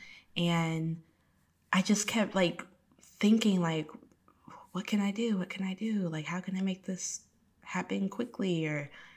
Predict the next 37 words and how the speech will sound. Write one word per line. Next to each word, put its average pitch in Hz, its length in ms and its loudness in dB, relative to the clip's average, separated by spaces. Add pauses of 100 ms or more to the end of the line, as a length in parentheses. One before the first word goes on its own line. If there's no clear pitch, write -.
(180)
you 196 120 2
know, 185 160 2
"What, 185 240 0
what 185 160 0
can 208 100 0
I 196 160 0
do 190 300 2
to, 170 240 2
to 175 120 -4
get 180 180 0
what 175 120 -2
I 170 80 0
want 170 320 -2
now?" 160 460 0
'Cause, 170 180 2
you 175 60 2
know, 170 100 0
financial 180 460 -2
self-care 180 460 -4
is 180 100 0
all 170 120 -2
about 170 480 -4
giving 165 240 -6
yourself 190 380 -4
what - 140 -6
you 208 100 0
want. 233 260 0
So 190 120 -6
how 196 180 -2
can 202 160 -6
I 202 120 0
do 226 220 2
that? - 220 -8 (580)
Um, 196 240 4
and 196 140 4
I 190 120 6
thought, 233 520 4